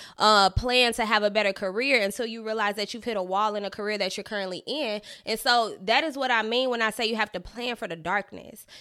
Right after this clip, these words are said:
In your hardest times where we struggle the most, that's when it is most essential. That's probably when it's most beneficial to plan because there's no distractions there. A lot of times when you're isolated, um, in painful parts of your life,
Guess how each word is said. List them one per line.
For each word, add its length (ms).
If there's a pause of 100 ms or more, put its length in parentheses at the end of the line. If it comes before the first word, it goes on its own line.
(120)
In 140
your 160
hardest 440
times 380
where 140
we 100
struggle 400
the 100
most, 380
that's 240
when 160
it 80
is 180 (240)
most 320
essential. 460
That's 220
probably 260
when 180
it's 140
most 240
beneficial 520
to 60
plan 300
because 300
there's 180
no 160
distractions 720
there. 380 (1200)
A 60
lot 180
of 80
times 300
when 140
you're 200
isolated, 840
um, 640
in 140
painful 440
parts 340
of 60
your 140
life, 320